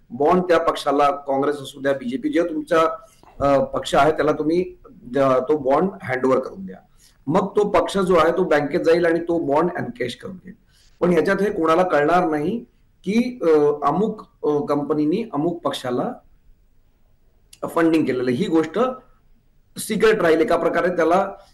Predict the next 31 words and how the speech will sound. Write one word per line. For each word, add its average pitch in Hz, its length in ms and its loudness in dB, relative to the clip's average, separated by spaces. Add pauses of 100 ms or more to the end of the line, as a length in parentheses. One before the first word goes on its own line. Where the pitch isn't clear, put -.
(140)
काही 170 200 2
त्रास 165 260 2
होणार 151 260 0
नाही. 151 140 0
उद्या 147 200 2
जर 156 100 4
सरकार 143 340 -4
बदललं 147 340 -2
तरी 156 120 0
जो 170 200 -2
donor 151 360 0
आहे 165 120 2
त्याला 151 160 2
काही 156 180 -2
त्रास 143 220 0
होणार 131 180 -4
नाही, 147 120 -4
त्या 165 100 -2
कंपनीला 139 400 -2
उद्या 131 200 -2
कोणी 147 180 -4
त्रास 135 260 -4
देणार 185 220 -12
नाही. 185 140 -14 (460)
तर - 80 -2
ही 202 260 2
scheme 214 320 -2
होती 202 460 -4
electoral 147 360 -4
bond 139 260 -2
scheme. - 300 -12